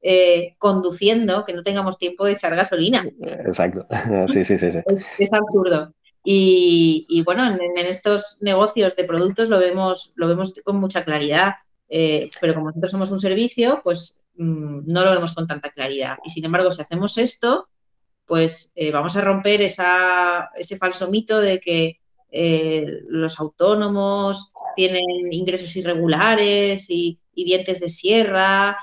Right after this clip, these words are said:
Speaker 1: y unas veces les va bien, otras
Speaker 2: Sí.
Speaker 1: mal, y ¿qué será de mí? ¿Qué incertidumbre? No, no, esa
Speaker 2: No.
Speaker 1: incertidumbre se resuelve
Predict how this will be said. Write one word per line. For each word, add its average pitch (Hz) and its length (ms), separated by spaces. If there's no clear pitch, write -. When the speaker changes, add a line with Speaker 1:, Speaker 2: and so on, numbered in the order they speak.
Speaker 1:
y 185 120
unas 180 180
veces 175 260
les 170 100
va 165 80
bien, 226 380
otras 185 220
Speaker 2:
Sí. 190 60
Speaker 1:
mal, 220 440
y 202 120
¿qué 185 80
será 180 240
de 165 120
mí? 240 540
¿Qué 196 100
incertidumbre? 208 920
No, 170 180
no, 156 220
esa - 80
Speaker 2:
No. 175 60
Speaker 1:
incertidumbre 233 680
se - 140
resuelve 214 580